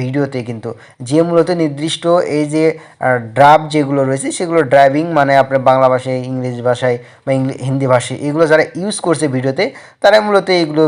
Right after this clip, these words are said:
ব্যবহার করতে পারবে। ইতিমধ্যে কিন্তু Facebook যদি সবাইকে দিয়ে থাকে, সেক্ষেত্রে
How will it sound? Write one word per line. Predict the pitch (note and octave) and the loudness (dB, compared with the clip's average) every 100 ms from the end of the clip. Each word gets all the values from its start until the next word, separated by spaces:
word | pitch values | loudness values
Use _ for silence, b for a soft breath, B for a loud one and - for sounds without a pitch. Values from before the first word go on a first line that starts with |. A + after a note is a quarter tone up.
| C#3 | 4
ব্যবহার | C#3 C3 | 2 2
করতে | B2+ C3+ A#2+ | 0 -2 0
পারবে। | A#2+ A2 A2+ D3 | -2 -2 -8 -8
ইতিমধ্যে | D#3 F3 F3 | -6 -4 -4
কিন্তু | F3+ F3+ E3 - | -4 -8 -12 -8
Facebook | D3+ D3 D3+ | -6 -4 -4
যদি | D3 C3+ | -6 -2
সবাইকে | C#3 D3 D3+ C#3 | 2 2 0 -4
দিয়ে | C3 | -4
থাকে, | C#3 G3+ | -4 -4
সেক্ষেত্রে | - C#3+ D3 | -6 -6 -6